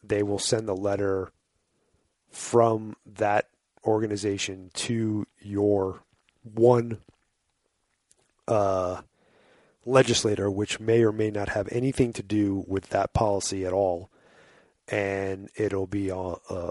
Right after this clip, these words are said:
an email like, "On behalf of so-and-so organization and our fifty thousand members, um, you know, John Stallone,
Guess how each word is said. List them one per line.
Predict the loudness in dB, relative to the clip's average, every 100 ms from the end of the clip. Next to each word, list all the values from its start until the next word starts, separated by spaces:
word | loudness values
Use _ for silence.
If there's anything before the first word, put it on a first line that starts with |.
| -10
an | -12 -12 -12
email | -8 -4 -4
like, | -4 -6 -6 -8
"On | -8
behalf | -8 -2 -2 0 4
of | 4 2 -6 -14 -10
so-and-so | 2 4 6 2 0 0 2 0 0 -4 -8 _ -4
organization | -2 -2 -4 0 2 2 -4 -6 -6
and | -6
our | -4 -2 -2 -4 -8 _ -20 -20 -20 -16
fifty | -4 -4 -4
thousand | -2 0 -2 -4
members, | -4 -2 0 -2 -2 -2 -4 -6 _ -10
um, | -8 -8 -10 -12 -20 _ _ _ _ _ _ _ _ -10
you | -8
know, | -8 -8 -10
John | -8 -6 -6
Stallone, | -6 -4 -2 -2 -2 -6